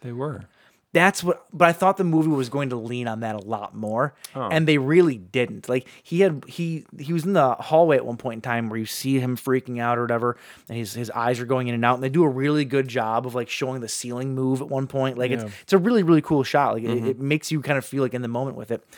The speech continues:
Speaker 2: And then a little whiles later,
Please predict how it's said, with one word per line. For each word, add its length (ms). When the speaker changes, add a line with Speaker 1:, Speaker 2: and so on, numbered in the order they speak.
Speaker 2:
And 160
then 340
a 60
little 200
whiles 320
later, 320